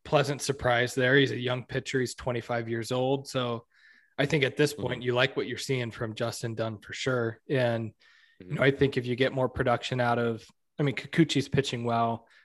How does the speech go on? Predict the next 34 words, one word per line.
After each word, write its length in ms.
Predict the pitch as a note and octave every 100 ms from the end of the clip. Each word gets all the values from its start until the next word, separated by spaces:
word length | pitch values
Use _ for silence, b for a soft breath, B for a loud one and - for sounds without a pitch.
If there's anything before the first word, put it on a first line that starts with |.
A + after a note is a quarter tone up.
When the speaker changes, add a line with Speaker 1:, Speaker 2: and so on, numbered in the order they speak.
| -
Speaker 1:
If 60 |
you 60 | C#3+
get 80 | C3+
more 120 | C3+
production 400 | C3+ C3+ - C3
out 100 | A#2
of 60 | G#2+
Gonzalez 760 | A#2 A2 A2 A2 A2+ A2+ G#2+
and 220 | A#2 A2 A2
you 100 | A2+
have 200 | A2 G#2
Dunn 260 | A2+ A2+
pitching 380 | A2 A#2+ - A#2
well, 360 | A2 A2 A2 G#2
like, 200 | G2+ G#2 _ -
that's 240 | B2+ - -
a 80 | C#3+
good 260 | A#2+ B2 -
thing 200 | A2+ G#2
to 80 |
be 200 | G2 A2+
seeing 400 | G#2 - A2+ G#2
for 140 | A2 G#2+
sure. 340 | - A2 A2 - _ _ _ _ _ _ _ _ -
Um, 760 | C#3+ C3+ B2 A#2 A2 A2 G#2+ _ _ _
going 200 | - D3+
down 180 | D3+ D3+
the 80 | C#3+
list 400 | C3 C#3+ C#3+ -
for 160 | - A#2
strikeouts 800 | - - B2+ C3+ C#3+ C3+ B2+ A#2+
and 120 | A2
innings 400 | C3+ C3 A#2+ G#2+ -
pitched, 500 | - B2+ D#3 -